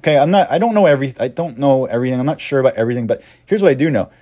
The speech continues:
There were other people they could have hired. That, that I am one hundred percent sure of. And I can guarantee you, of the other people that they didn't hire for the job who was in the running, let's say, I don't even know who they were, but whoever's in the running probably didn't have that checkered past and have that horrible fucking dent by their name, right? So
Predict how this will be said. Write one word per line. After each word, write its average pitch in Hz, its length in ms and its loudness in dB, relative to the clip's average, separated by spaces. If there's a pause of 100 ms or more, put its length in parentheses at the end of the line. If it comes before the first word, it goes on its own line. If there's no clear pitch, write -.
(140)
There 262 140 2
were 160 140 2
other 143 200 2
people 123 260 -2
they 101 120 -2
could 120 100 2
have 87 120 0
hired. 98 320 0
That, 160 260 2
that 214 160 4
I 151 80 -2
am 104 260 -6
one 156 140 0
hundred 151 200 0
percent 123 360 -8
sure 117 140 -2
of. - 100 -6 (240)
And 147 80 2
I 160 40 2
can 143 140 -2
guarantee 190 520 -2
you, 101 140 -2 (400)
of 156 120 2
the 147 140 2
other 170 160 2
people 151 240 -6
that 127 140 -4
they 139 100 0
didn't 131 180 -4
hire 135 320 2
for 113 140 -10
the 110 100 -6
job 127 300 2
who 120 100 -2
was 104 240 -4
in 110 220 -6
the 104 80 -2
running, 113 300 0
let's 101 180 -6
say, 101 100 -2
I 101 40 2
don't 135 100 2
even 113 60 -2
know 107 80 0
who 107 140 -4
they 98 120 -2
were, 110 360 2 (200)
but 110 100 -4
whoever's 139 240 2
in 131 80 -4
the 107 80 -4
running 113 280 -4 (560)
probably 147 240 2
didn't 127 200 -2
have 113 240 -2
that 104 140 2
checkered 107 320 -4
past 110 320 0
and 98 80 -10
have 104 140 -4
that 107 140 0
horrible 127 420 0
fucking 101 400 -8
dent 113 360 -2 (120)
by 104 160 2
their 95 100 -4
name, 87 240 -8
right? 113 320 -4 (380)
So 135 380 2